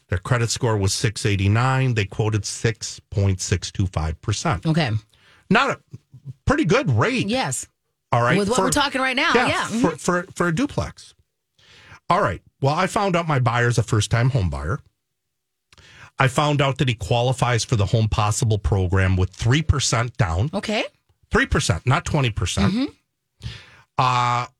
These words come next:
Speaker 1: I helped negotiate a two one buy down.
Speaker 2: And remind me what that is again.
Speaker 1: Two one buy down. We get the seller to pay two point one, two point two percent in seller pays.
Speaker 2: Yes.
Speaker 1: We then put that into an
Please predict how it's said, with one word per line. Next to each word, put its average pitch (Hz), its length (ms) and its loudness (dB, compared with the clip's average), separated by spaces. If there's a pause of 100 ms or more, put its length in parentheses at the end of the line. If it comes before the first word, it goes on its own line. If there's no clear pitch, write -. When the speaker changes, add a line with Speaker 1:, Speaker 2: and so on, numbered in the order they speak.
(240)
Speaker 1:
I 131 100 2
helped - 500 -2
negotiate 131 680 2
a 104 60 2
two - 240 0
one 143 240 2
buy 101 280 2
down. 95 340 0 (460)
Speaker 2:
And 254 140 -2
remind 302 260 0
me 403 100 0
what 302 180 0
that 214 200 0
is 190 140 2
again. 135 360 -2 (420)
Speaker 1:
Two 190 120 4
one 170 200 4
buy 127 220 2
down. 82 240 -2 (680)
We 123 120 2
get 139 280 2 (160)
the 127 80 2
seller 110 560 2
to - 180 0
pay 110 380 0
two - 240 -2
point 135 360 -2
one, 110 360 2
two 139 180 -2
point 120 320 0
two 120 160 0
percent 104 440 0
in 98 80 -2
seller 101 360 0
pays. 80 520 -2
Speaker 2:
Yes. - 380 -2 (160)
Speaker 1:
We 123 160 4
then 135 200 2
put - 220 0
that 123 180 0
into 123 300 0
an 113 100 0